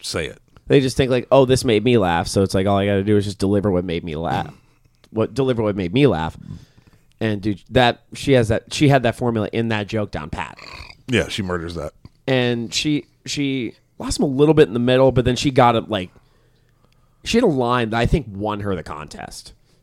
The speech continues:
Speaker 2: She said she had, uh, what was it? She referenced, oh, it was, um, it was her pegging joke.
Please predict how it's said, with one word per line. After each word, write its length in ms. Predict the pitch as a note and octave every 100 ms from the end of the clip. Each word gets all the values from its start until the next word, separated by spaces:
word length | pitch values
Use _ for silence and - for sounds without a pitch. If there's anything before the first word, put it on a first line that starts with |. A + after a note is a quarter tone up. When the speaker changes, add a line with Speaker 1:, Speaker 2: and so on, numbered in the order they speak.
| _
Speaker 2:
She 160 | - C3
said 200 | D3 C#3
she 180 | C#3+ B2+
had, 380 | C3 A#2+ A2+ -
uh, 300 | A#2 G#2+ G2+
what 180 | A2 F#2
was 240 | G#2+ F#2
it? 220 | F2 D2+ _ _ _ _ _ _
She 180 | - -
referenced, 680 | C#3 D3+ E3+ C#3 - - - -
oh, 340 | C#3+ C3 G2 -
it 80 | C3+
was, 220 | C3+ B2+
um, 420 | B2 G#2+ G2 F#2 _ _ _
it 60 | C#3+
was 120 | C3+
her 100 | B2+
pegging 400 | - F3+ E3 G#2+
joke. 340 | - - -